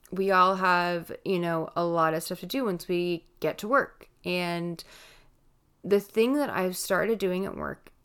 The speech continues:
that has been such a game changer in enjoying my day, even if I don't enjoy my day, right?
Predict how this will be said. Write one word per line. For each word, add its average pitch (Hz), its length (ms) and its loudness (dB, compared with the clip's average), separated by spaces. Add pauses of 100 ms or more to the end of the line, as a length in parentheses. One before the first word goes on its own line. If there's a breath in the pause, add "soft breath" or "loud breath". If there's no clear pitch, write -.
(240)
that 175 200 0
has 175 220 -6
been 165 460 -4 (200)
such - 320 -4
a 196 60 0
game 170 340 -6
changer 165 420 -6
in 165 500 -6 (560 soft breath)
enjoying 196 500 2
my 214 140 0
day, 175 640 0
even 196 320 -2
if 226 160 -4
I 214 180 0 (140)
don't 156 320 -2
enjoy - 300 -8
my - 180 -10
day, - 380 -8 (140)
right? 165 320 0